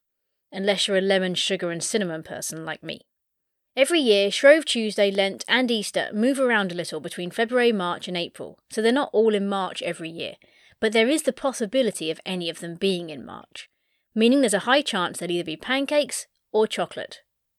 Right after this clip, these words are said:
which is a win in my book. As a side note, for the question that always arises at this point, how do they set the date for Easter each year? Easter is a movable feast that is created on the first Sunday after the Paschal full moon,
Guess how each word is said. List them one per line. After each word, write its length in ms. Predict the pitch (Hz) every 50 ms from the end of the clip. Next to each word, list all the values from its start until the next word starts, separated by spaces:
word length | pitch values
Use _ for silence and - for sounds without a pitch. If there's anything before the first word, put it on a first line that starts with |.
| _ -
which 120 | 190 185
is 80 | 190 185
a 60 | 180
win 180 | 185 208 190
in 100 | 170 165
my 160 | 170 165 156 139
book. 300 | - 90 - - - _ _ _ _ _ _ _ _ _ _ _ _ _ _ -
As 120 | - 220
a 60 | 277
side 320 | 262 - 269 226 220 214 220
note, 300 | 220 262 302 - - -
for 80 | 233
the 80 | 214 214
question 340 | - - 208 - - 214 202
that 120 | 196 -
always 260 | 208 254 247 208 185
arises 360 | 190 185 185 180 175 170 175
at 100 | 180 170
this 140 | - 185 170
point, 320 | - - - 190 202 220 - _ - - - - - -
how 180 | - 403 440
do 160 | 359 - 370 381
they 140 | 330 269
set 180 | 233 - 220 -
the 60 | 185
date 240 | 180 180 170 - 175
for 100 | - -
Easter 340 | - 190 175 - - 160 160
each 220 | 156 - - -
year? 200 | 160 139 98 - - _ _ _ _ _ _ - -
Easter 340 | - 339 339 - - 233 226
is 120 | - 214
a 40 | 214
movable 440 | 208 220 262 294 254 226 196 190 180
feast 440 | - - 185 - - - - - -
that 120 | - 180 -
is 120 | 190 -
created 400 | - - 233 226 233 254 - -
on 100 | 214 190
the 60 | 180
first 400 | 170 - - 254 277 302 294 - -
Sunday 440 | - 185 180 175 175 170 175 170 - _ -
after 320 | 180 185 190 190 - 214
the 120 | 190 180
Paschal 640 | - - - 226 233 - - - 196 180 170 170 170
full 320 | 175 - - 190 185 185 185
moon, 380 | 185 185 185 180 - - -